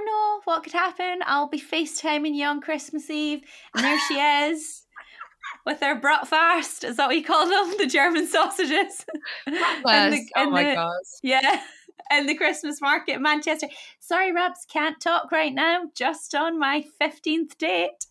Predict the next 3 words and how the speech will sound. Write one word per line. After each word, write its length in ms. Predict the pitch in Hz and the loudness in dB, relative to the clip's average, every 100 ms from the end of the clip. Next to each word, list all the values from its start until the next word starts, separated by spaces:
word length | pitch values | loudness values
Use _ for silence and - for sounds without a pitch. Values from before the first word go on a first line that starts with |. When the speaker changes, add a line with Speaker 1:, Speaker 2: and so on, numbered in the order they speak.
| - | 0
Speaker 2:
Oh. 1000 | 320 403 403 392 381 359 330 320 285 247 233 220 _ _ - | 2 2 0 -2 -2 -4 -4 -8 -12 -14 -20 -20 _ _ -4
No. 720 | 190 175 165 160 156 143 139 151 _ _ _ _ 214 170 - - | 2 4 4 4 2 0 -2 -8 _ _ _ _ -20 -18 -14 -6
Speaker 1:
No? 260 | 220 226 | 0 4